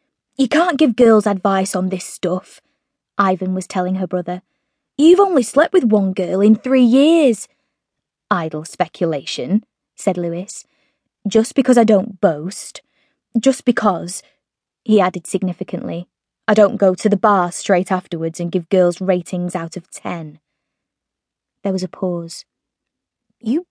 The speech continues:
bastard," said Ivan. "Ratings out of ten for kissing and, uh, hand skills, shall we say, and for" "That was in my first year," said Ivan.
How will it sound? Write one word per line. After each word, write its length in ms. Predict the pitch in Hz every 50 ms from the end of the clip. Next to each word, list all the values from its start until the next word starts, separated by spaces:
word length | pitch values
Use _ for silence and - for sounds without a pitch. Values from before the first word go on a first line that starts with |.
| _
bastard," 640 | - 208 220 - - - - - 208 165 160 160 - - _ _ _ _ _ _ _ _ _ -
said 200 | - - 196 185
Ivan. 440 | 180 180 180 175 - 180 170 170 - _ _ _ _ _ _ _ _ _ _ _ _ _ _ _ _ _ _ _ _ _ _ _ _ _ -
"Ratings 540 | 226 233 226 202 - - - 196 202 190
out 220 | 202 180 175 - -
of 100 | 175 -
ten 360 | - - 196 180 175 175 170
for 300 | - _ 180 170 165 170
kissing 580 | - - 196 - - - 180 185 214 240 247 247 -
and, 400 | 196 190 180 175 175 175 170 - -
uh, 360 | 180 175 170 165 165 165 165 - _ _ _ _
hand 260 | - 202 208 202 202
skills, 420 | - - - 208 202 208 220 220 214
shall 220 | - - 202 202
we 80 | 202 202
say, 460 | - - 202 196 196 214 247 285 - _ _ _ _ _ - -
and 240 | 208 196 190 180 -
for" 380 | - 196 185 180 175 175 170 - _ _ _ _ _ _ -
"That 160 | - 349 359
was 120 | - 392 359
in 80 | 381
my 100 | 392 370
first 460 | 359 - - 330 320 302 - - -
year," 500 | 220 247 240 254 302 339 370 370 320 240 - _ _ _ _ _ _
said 200 | - - 208 196
Ivan. 440 | 190 185 180 180 180 180 165 170 -